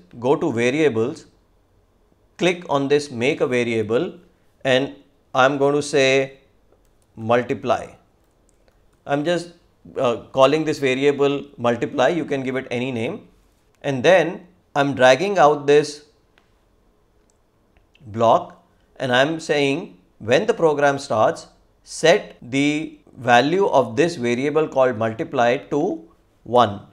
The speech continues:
because that's what you want first. And then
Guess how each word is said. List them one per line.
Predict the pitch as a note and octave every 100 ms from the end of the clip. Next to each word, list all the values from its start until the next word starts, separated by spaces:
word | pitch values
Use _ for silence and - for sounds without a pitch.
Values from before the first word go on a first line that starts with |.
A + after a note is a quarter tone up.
| _ _
because | - B2 B2+
that's | A2+ B2+
what | D3+ C3+
you | C3
want | A#2+ A#2+
first. | A#2+ A2+ F2 - _ _ _ _ _ _ _ _ _ _
And | C#3 A#2+
then | C3+ F3+ D#3+ F3